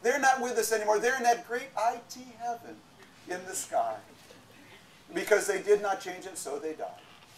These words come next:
You'll know the green revolution is here when you have to change or die. And you'll know the green revolution is over and has been won when the word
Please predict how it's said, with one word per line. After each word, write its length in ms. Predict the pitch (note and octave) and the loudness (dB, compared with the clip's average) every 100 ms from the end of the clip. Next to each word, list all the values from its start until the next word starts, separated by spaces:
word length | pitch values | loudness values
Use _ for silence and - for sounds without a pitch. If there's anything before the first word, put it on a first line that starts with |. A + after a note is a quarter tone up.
| - - - - - - - - - - - - - - | -20 -20 -20 -20 -20 -20 -20 -20 -20 -20 -20 -20 -20 -6
You'll 220 | C#3 F3+ G3+ | 2 4 6
know 160 | G#3+ | 4
the 80 | F#3+ | 2
green 240 | - G#3 G#3 | -2 -4 0
revolution 580 | D#3+ C3 A2+ G#2+ - A2 | 0 -2 -6 -10 -12 -14
is 120 | G#2 | -14
here 220 | A2 F#2+ - - - - - - - - | -14 -16 -18 -20 -20 -20 -20 -20 -18 -6
when 160 | C#3 C#3+ | -6 0
you 80 | D#3+ | 2
have 160 | - | 2
to 60 | - | -2
change 440 | - D3+ D3 - - | -14 -8 -8 -8 -8
or 100 | G3 | -2
die. 300 | - - - - - - - - - - | 0 0 -6 -20 -20 -20 -20 -20 -20 -14
And 120 | B2 | -6
you'll 160 | D3 D3 | -2 4
know 200 | A3 G#3 | 6 6
the 100 | F#3 | 2
green 240 | G3+ G3 | -6 -4
revolution 560 | F#3 E3 E3 F3 - C3 | -4 -2 -4 -6 -8 -12
is 140 | B2 | -6
over 220 | - A4+ - - - - - - _ _ - - - - - _ - - | -4 -4 -6 -20 -20 -20 -20 -20 _ _ -20 -20 -20 -20 -20 _ -16 -8
and 120 | - | -6
has 140 | - - | -6 -10
been 240 | - F#4+ | -12 -4
won 200 | - - - - - - - - - - | -2 -2 -4 -20 -20 -20 -20 -20 -20 -12
when 160 | C3 C3+ | -10 -8
the 80 | |
word 240 | C3 C#3+ | -6 -8